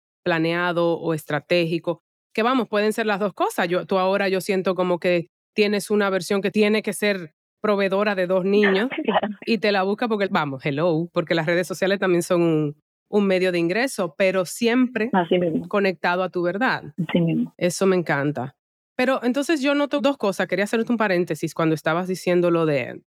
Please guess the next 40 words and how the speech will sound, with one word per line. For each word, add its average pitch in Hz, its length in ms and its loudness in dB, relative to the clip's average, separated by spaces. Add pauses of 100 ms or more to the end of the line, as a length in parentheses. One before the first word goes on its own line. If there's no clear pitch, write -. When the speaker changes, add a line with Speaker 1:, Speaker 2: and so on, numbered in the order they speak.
(440)
Speaker 1:
las 160 180 0
mujeres 151 300 0
que 160 80 -4
te 165 80 -4
escribieron 165 580 0
en 160 80 0
ese 156 180 -4
momento, 165 540 0 (500)
habiéndome 175 440 2
criado 175 260 0
aquí 170 180 -4
también. 165 560 2 (300)
Mira, 196 160 0
yo 208 160 0
recuerdo, 180 480 0
Carla, 156 580 -2 (360)
que 202 100 0
había 190 360 2
una 220 220 2
chica 170 360 -2
que 165 100 2
yo 165 100 0
conocía, 160 760 0 (380)
no 202 140 2
estaba 254 200 0
en 254 60 2
mi 247 100 0
colegio, 233 420 2
sino 180 160 0
en 170 40 2
el 170 60 0
colegio 170 300 2
de 190 60 2
la 175 120 0
que 165 120 -4
entonces 165 380 0
era 175 140 2
mi 170 100 2
mejor 165 240 0
amiga, 160 420 0